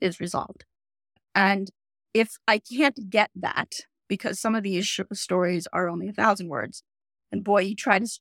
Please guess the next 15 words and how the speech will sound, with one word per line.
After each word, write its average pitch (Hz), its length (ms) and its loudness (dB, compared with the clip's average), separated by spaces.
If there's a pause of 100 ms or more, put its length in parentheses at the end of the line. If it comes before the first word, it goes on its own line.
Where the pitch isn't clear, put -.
(120)
squeeze 190 360 -2
a 202 80 -4
three-act 185 360 0
structure 180 380 -2
into - 160 -8
a 175 60 -6
thousand 190 400 2
words, 190 280 -2
<laughs> 196 40 6
and 220 140 0
you're, 302 440 6
you're 359 340 4
really 302 420 2 (420)
doing 262 520 4
well 214 480 4